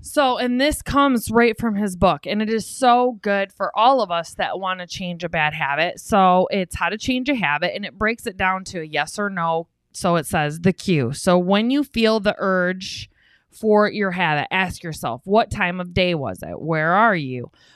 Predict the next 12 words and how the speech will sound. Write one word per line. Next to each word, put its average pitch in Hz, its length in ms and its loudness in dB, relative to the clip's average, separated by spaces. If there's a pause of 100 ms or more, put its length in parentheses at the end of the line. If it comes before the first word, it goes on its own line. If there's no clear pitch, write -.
(140)
What 214 280 4
else 208 240 2
is 208 140 -4
around 214 440 0
you? 151 160 -6
What 160 380 -2
did 196 200 0
you 208 140 2
just 180 360 0
do 208 240 6
maybe 196 300 2
beforehand? 180 800 0